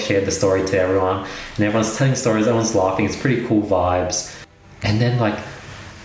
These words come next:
it's crazy because in Surry Hills, there's all these restaurants. Everyone's going out for dinner on a Friday night. And, like, Rami and his, in, in his girlfriend or, or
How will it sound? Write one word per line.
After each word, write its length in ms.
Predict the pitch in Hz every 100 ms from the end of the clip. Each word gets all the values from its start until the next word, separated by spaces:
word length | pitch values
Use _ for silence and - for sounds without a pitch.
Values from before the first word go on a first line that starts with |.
| -
it's 260 | - 139 -
crazy 520 | - 127 143 165 131
because 240 | 117 120 110
in 100 | 104
Surry 360 | - 123 113
Hills, 180 | 123 110
there's 220 | 110 104
all 120 | 113 127
these 200 | 123 107
restaurants. 420 | 92 - 104 -
Everyone's 280 | 110 131 110
going 180 | 104
out 180 | 101 104
for 60 | 110
dinner 440 | - 101 95 92 92 - - - -
on 120 | 110
a 60 | 104
Friday 600 | - - - 98 98 92
night. 400 | 90 90 90 - - - - 107
And, 180 | 107
like, 160 | 101 92 92
Rami 600 | 98 113 135 117 98 98
and 120 | 98
his, 360 | 98 95 - - - - -
in, 240 | 98 104 -
in 320 | 113 101 104 107
his 240 | 101 -
girlfriend 580 | 107 104 - 98 90 92
or, 400 | 92 90 92 92 - -
or 100 | 98